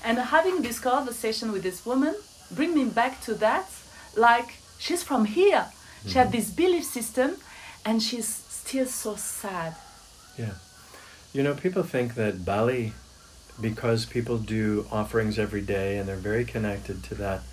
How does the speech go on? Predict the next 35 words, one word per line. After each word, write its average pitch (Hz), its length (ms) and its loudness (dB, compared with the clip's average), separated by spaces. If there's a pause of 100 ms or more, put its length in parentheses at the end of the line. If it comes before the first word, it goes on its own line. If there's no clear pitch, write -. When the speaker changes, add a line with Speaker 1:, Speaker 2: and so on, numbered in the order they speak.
(600)
Speaker 2:
sense 123 340 -2
of 95 260 -4
ritual. 101 460 -4 (880)
I've 117 160 -2
really 151 220 2
seen 123 440 0
many 117 200 0
aspects 104 580 -6
of 92 160 -8
Bali, 98 320 -6 (680)
the 101 60 -10
light, 101 380 0
the 98 80 -6
dark, 104 380 -2 (460)
the 107 80 -8
good, 104 300 0
the 98 80 -6
bad. 98 380 -4 (960)
And 120 360 2 (1800)
it 117 120 -2
doesn't 160 400 2
matter 120 600 2 (1200)
where 123 280 4
you 135 200 4
are 123 160 4
in 120 80 4
the 113 80 4
world 113 420 6
and 104 100 0
what 110 160 2
we 120 140 2
perceive 117 800 -2
people 113 240 -4
to - 180 -8
be, 101 340 0